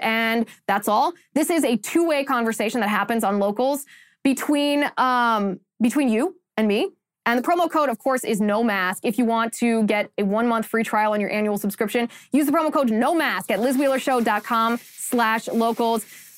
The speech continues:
The V I Ps over there obviously get a peek into my mind as I'm creating these shows and my hot takes on subjects before I've refined the edges.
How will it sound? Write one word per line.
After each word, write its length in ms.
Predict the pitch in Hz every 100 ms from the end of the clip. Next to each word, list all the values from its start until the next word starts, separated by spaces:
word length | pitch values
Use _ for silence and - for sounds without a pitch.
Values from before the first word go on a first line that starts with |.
| -
The 120 | - 254
V 120 | 370 427
I 60 |
Ps 220 | - 349
over 160 | 359 359
there 180 | 359 349
obviously 400 | 262 294 294 320
get 100 | 262
a 60 |
peek 260 | 226 294 285
into 600 | - 254 240 269 254 254
my 200 | 208 220
mind 320 | 208 208 226
as 80 | 226
I'm 120 | 220
creating 280 | 208 214 214
these 140 | 208
shows 400 | 208 208 202 214
and 80 | 202
my 80 | 196
hot 240 | 185 220
takes 300 | - 220 214
on 100 | 208
subjects 400 | 208 208 202 208
before 300 | - 202 220
I've 200 | 202 202
refined 540 | 208 220 - 214 208 214
the 100 | 196
edges. 460 | 190 208 226 233